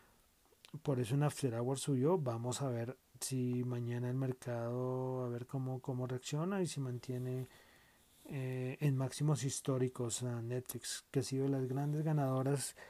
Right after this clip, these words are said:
en toda esta crisis de los últimos, de los últimos meses. Bueno,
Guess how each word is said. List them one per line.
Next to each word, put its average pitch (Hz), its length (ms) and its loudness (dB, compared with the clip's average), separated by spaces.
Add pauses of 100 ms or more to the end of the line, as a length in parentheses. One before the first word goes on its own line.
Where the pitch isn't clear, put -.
(200)
en 135 160 0
toda 127 300 0
esta 139 320 4
crisis 127 580 0 (240)
de 131 140 -4
los 123 240 -2
últimos, 127 800 -4 (800)
de 123 100 -2
los 120 180 0
últimos 123 800 -2
meses. - 580 -4 (2250)
Bueno, 147 720 4